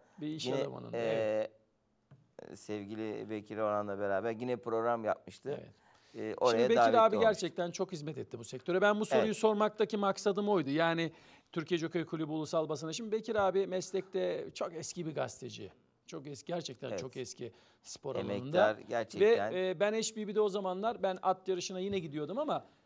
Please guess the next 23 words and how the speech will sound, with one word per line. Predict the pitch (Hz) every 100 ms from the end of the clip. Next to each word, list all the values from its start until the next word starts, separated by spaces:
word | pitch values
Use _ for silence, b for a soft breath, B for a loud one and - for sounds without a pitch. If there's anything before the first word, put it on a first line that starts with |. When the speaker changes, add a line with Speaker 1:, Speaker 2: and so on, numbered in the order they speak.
| _
Speaker 1:
ben | - 226 214
daha | 240 196
çok, | 208 220 - -
e, | 175 170
Türkiye'de | - 214 - 196 196 196
eksik | - 180 180 214 -
olan, | 156 180 220 b b -
e, | 147 147 147
çocukların, | - 156 151 170 170 190 202 143
e, | 143 143 139 135 135 131 123 117
hala | - 208 240 156 139
eksik. | 131 - 214 220 b -
Mesela | 147 165 156
ulusal | 165 165 175 165
kanalla | 170 160 160 156
bu | 165
konulara | 180 180 185
girmek | 170 185 175
istemiyorum | - 202 165 135 139
aslında | 131 156 143
yarış | 147 143 -
programında | 151 147 147 185
ama | 214 147